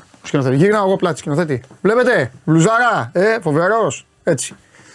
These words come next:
Τρομερός. Θα μπορούσε να παίξει και στο, θα μπορούσε να παίξει ο, ο γίγαντας Λίβερπουλ.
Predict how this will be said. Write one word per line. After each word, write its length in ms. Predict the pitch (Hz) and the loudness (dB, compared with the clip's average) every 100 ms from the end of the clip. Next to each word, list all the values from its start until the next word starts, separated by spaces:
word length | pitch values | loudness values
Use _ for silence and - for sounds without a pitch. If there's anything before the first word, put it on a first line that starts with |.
| - - | -20 -4
Τρομερός. 580 | 185 185 180 131 - - _ _ _ _ - _ | 0 0 0 -2 -8 -20 _ _ _ _ -20 _
Θα 120 | - | -4
μπορούσε 260 | 165 190 190 | 0 0 0
να 140 | 180 | -2
παίξει 260 | 202 180 175 | -2 -4 -4
και 80 | 175 | -4
στο, 760 | 175 165 160 160 156 156 151 - _ _ _ | -2 0 2 2 2 0 -2 -6 _ _ _
θα 120 | - 165 | -6 -2
μπορούσε 260 | 190 180 | 0 0
να 100 | 170 | 0
παίξει 260 | 170 156 165 | -2 -2 0
ο, 280 | 156 151 147 | 2 2 2
ο 60 | |
γίγαντας 380 | 147 175 170 147 | 2 2 0 0
Λίβερπουλ. 360 | 160 127 107 | 0 0 -4